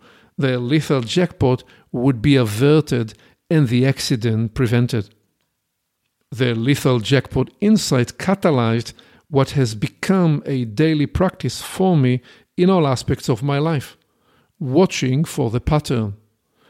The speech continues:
That is, when something goes wrong, I become alert. When a second surprising, irregular, or risk factor enters the equation, I shift into a super alert mode,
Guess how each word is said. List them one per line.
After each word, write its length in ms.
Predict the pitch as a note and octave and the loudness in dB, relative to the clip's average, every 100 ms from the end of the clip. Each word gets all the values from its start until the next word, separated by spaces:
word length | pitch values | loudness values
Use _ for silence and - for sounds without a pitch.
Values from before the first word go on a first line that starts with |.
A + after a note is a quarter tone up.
| _ _ - | _ _ -2
That 180 | D#3 | 0
is, 320 | D3+ D3 C3+ - _ _ _ | 2 0 -2 -10 _ _ _
when 280 | C#3 C#3+ C#3 | -2 0 0
something 640 | - - G3+ - A3+ G3 | -2 -2 -2 0 0 0
goes 360 | D3 D3 C#3 A#2 | 2 2 2 -2
wrong, 540 | B2+ D#3 C#3+ C3+ B2+ | 2 2 2 2 0
I 200 | A2+ A2+ | -2 -2
become 360 | G#2 - B2+ B2 | -6 -4 -2 0
alert. 440 | C#3+ D3 G#2+ - _ _ _ _ _ _ _ - | 0 -2 -4 -12 _ _ _ _ _ _ _ -8
When 260 | C3 C#3+ | -2 0
a 60 | C#3 | 0
second 640 | - - G#3 G3+ D#3+ C#3+ | -2 -2 -2 -2 -2 -2
surprising, 880 | - - - - D#3 D#3+ B2+ C#3 C3 - | -4 -8 -4 0 2 2 0 0 -2 -2
irregular, 920 | D#3 D3 C#3 D3 A#2+ C3 B2+ B2+ B2+ | 0 2 2 0 0 -2 -2 -2 -4
or 180 | - C#3 | -2 0
risk 340 | B2 D3+ - - | 0 -2 -4 -10
factor 680 | - C#3+ - D3 B2+ B2 | -4 -4 -2 -2 0 0
enters 360 | C3+ C#3 C3 G#2+ | 0 0 -2 -2
the 120 | A#2+ | -4
equation, 720 | G#2+ - E3 F3+ - B2+ A#2+ - - - _ - | -4 -2 0 0 0 0 0 -4 -20 -20 _ -4
I 60 | E3+ | -2
shift 500 | E3+ - D#3+ C#3+ - - | 0 0 2 0 -2 -2
into 520 | D3 C#3+ - C#3 C3+ | 0 0 0 0 0
a 160 | C#3+ C3 | -4 -4
super 760 | B2+ - - - G#3+ - C#3+ C3 | -6 -10 -10 -2 0 2 2 2
alert 440 | C3+ D3 D3+ - | 0 0 0 0
mode, 360 | B2+ A2+ G#2 | -4 -4 -6